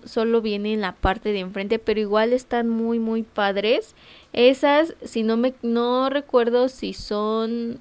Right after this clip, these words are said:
esas son de rodio o de acero. La verdad es que no,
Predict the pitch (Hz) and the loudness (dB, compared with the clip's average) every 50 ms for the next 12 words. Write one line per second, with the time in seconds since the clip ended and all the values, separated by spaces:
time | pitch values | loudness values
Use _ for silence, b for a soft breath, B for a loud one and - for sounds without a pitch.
0 | - - 247 254 - 294 285 285 - 254 247 247 247 254 254 240 226 214 214 214 | -8 -8 -6 -4 -2 -4 -4 -2 -2 -2 -2 2 2 2 2 2 2 2 2 2
1 | 208 202 220 226 233 247 254 - - - 190 190 185 180 170 165 175 180 170 170 | 2 2 2 2 2 2 2 -2 -2 -4 -2 -2 -2 -2 -4 -2 -2 -2 -2 -2
2 | 170 160 185 190 - - 190 185 180 170 175 180 180 175 185 185 196 202 196 220 | -2 -2 -2 -2 0 0 2 2 2 2 2 0 2 0 0 0 0 0 0 0
3 | 233 - - 220 196 190 196 196 196 190 190 190 196 | 0 -2 -4 -6 -6 -6 -6 -8 -8 -8 -8 -10 -10